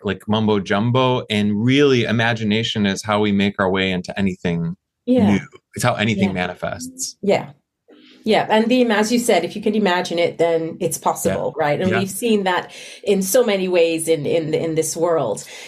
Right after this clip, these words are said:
Speaker 2: And, and when it comes to that authentic piece, I often talk about, um,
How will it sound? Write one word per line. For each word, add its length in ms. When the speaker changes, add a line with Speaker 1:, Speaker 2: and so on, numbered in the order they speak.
Speaker 2:
And, 260
and 180
when 140
it 140
comes 380
to 120
that 220
authentic 600
piece, 280
I 160
often 400
talk 300
about, 400
um, 500